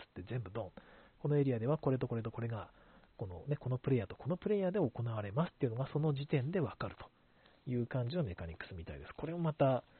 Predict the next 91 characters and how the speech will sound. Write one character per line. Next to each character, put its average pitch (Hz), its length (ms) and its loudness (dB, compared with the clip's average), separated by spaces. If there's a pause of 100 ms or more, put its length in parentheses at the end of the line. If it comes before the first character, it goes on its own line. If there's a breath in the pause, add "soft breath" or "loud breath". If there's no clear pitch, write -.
(200 loud breath)
あ 113 100 0
れ 120 80 0
で 120 100 0
す - 100 -8
ね、 87 220 -8 (140)
あ 82 120 -6
の、 78 120 -6
ウ 104 260 0
ォ 131 40 4
ー - 20 2
ゲ 131 200 2
ー - 20 -2
ム 92 100 -6
の 82 180 -12 (420 loud breath)
メ 110 100 -4
カ 107 100 -4
ニ 101 120 -4
ク - 80 -14
ス - 100 -8
っ 104 100 -6
ぽ 113 140 -4
い 98 40 -4
で 87 100 -6
す - 120 -14
が、 76 220 -10 (560 loud breath)
な 220 60 -6
ん - 20 -18
か 139 80 2
フ - 140 -4
ラ 226 100 2
ン 277 60 -4
シ - 60 -20 (760)
ス、 - 60 -12
フ 170 80 2
ラ 233 80 4
ン 285 80 -2
シ - 60 -18
ス・ - 120 -16
ド 214 100 2
レ 247 100 0
イ 208 60 -2
ク - 80 -16
と 104 100 -2
か、 85 260 -2 (180)
ゲ 139 120 4
ー 160 40 4
ム 170 80 0
オ - 20 2
ブ 160 140 -8
ス 156 60 -2
ロ 151 120 6
ー - 20 4
ン 113 60 2
ズ 76 240 -8 (420 loud breath)
の、 107 180 -4 (120)
あ - 40 -4
の、 - 60 -6 (100)
視 - 100 -12
聴 131 160 4
国 - 220 -8
の 73 100 -10 (680)
玉 95 240 -4
座 80 180 -6 (100)
と - 80 -10
か 80 80 -12
で 85 120 -18
す - 40 -20
ね。 95 120 -12
こ 110 80 -6
れ、 113 120 -2
私、 127 320 -6
ゲ 139 100 -2
ー - 20 0
ム 175 80 2
オ - 20 -2
ブ - 80 -10 (120)
ス - 20 -16
ロ 202 80 2
ー - 40 2
ン - 20 2
ズ 113 80 2
や 82 100 -6
っ - 100 -10
た 165 100 2
こ - 60 -18
と 156 100 -4
が 113 100 -2
あ - 40 0
る 123 80 -2
の 98 120 -6
で、 80 260 -6